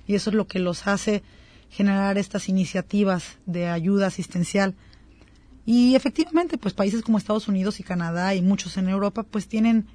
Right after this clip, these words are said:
parte de su cultura esto que es el apoyo comunitario, ¿no? Convivir en sociedad, ayudarse, coadyuvar a diferentes acciones. Sí, definitivamente el,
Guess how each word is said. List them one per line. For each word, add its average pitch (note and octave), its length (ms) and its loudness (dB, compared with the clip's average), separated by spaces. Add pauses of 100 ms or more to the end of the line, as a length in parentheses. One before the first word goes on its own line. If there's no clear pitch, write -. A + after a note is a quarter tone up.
(220)
parte G#3+ 280 0
de G#3+ 80 2
su - 160 -6
cultura G#3+ 560 0 (380)
esto G3+ 640 -2
que F#3 280 -2
es - 340 -8
el F#3 100 -2
apoyo G3+ 360 -2
comunitario, E3+ 720 -2
¿no? F#3 260 -4 (320)
Convivir F#3+ 760 2
en G3 120 -2
sociedad, F3 600 -4 (480)
ayudarse, F#3 580 -2 (220)
coadyuvar F#3 480 -2
a F3 140 -4 (340)
diferentes F3+ 460 -2
acciones. F3+ 500 -8 (260)
Sí, G#3+ 260 2
definitivamente G#3 880 2
el, F#3 220 -2